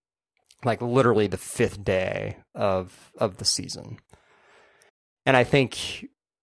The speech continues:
and I'm not the first one to say this, but it's, it seems like this is going to be a sort of, uh, foreshadowing of things to come with the N F L,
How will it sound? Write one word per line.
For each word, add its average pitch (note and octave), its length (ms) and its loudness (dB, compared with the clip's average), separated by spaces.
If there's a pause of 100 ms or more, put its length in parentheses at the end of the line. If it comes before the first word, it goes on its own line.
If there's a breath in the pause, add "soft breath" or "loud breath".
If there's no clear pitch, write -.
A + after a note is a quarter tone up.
(380)
and A#2+ 100 0
I'm G#2 120 2
not F2 180 0
the - 60 -14
first F#2+ 260 -6
one G2+ 120 -6
to - 60 -6
say C3+ 220 6
this, G2 220 2
but G2+ 260 0
it's, - 460 -2
it B2+ 160 -2
seems D3 280 4
like A2+ 160 4
this A2+ 220 -2
is A2+ 80 -4
going A2+ 220 0
to F#2+ 80 -2
be G2+ 400 0
a G2+ 260 0
sort G#2 300 0
of, F#2+ 340 -4
uh, G2+ 140 -2
foreshadowing A2 880 2
of F#2+ 80 -6
things G2+ 300 -4
to - 80 -6
come G2+ 600 0
with F#2+ 520 -2
the G2 180 0
N F#2 60 2
F F#2 140 2
L, G2+ 520 4